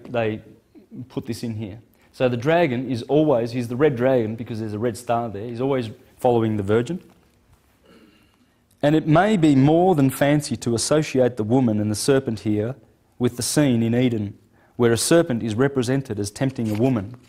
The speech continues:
Mother Eve, to masticate a pippin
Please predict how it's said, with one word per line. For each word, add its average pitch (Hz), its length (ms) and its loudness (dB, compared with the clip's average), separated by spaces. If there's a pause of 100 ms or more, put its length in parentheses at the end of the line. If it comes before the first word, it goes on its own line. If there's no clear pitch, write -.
(1300)
Mother 113 300 0
Eve, 117 440 0 (400)
to - 100 0
masticate 123 800 0
a 123 60 -6
pippin 104 460 -6